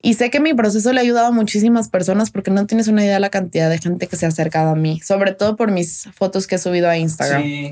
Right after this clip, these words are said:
Speaker 2: que como
Speaker 1: He conocido a personas que han vi-, pasado, vivido lo mismo que yo y hemos conectado de una manera muy especial y muy, muy profunda. O sea, personas que conozco a la distancia y nunca he visto en persona, o personas que he visto pocas veces en mi vida y que pareciera que lleváramos toda la vida conociéndonos.
Speaker 2: Claro.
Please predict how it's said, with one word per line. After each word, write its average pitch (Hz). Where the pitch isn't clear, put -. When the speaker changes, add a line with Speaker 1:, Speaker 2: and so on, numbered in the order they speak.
Speaker 2:
que 135
como 127
Speaker 1:
He 202
conocido 208
a 196
personas 180
que -
han 185
vi-, 180
pasado, 175
vivido 165
lo 165
mismo 160
que 156
yo 156
y 160
hemos 185
conectado 165
de 165
una 170
manera 160
muy 160
especial 156
y 156
muy, 151
muy 196
profunda. 175
O 151
sea, 160
personas 180
que 165
conozco 196
a -
la 220
distancia 190
y 202
nunca 185
he 180
visto 180
en 185
persona, 185
o 180
personas 175
que 180
he 180
visto 175
pocas 170
veces 175
en 175
mi 156
vida 170
y 185
que 175
pareciera 160
que 165
lleváramos 156
toda 165
la 160
vida 156
conociéndonos. 135
Speaker 2:
Claro. 120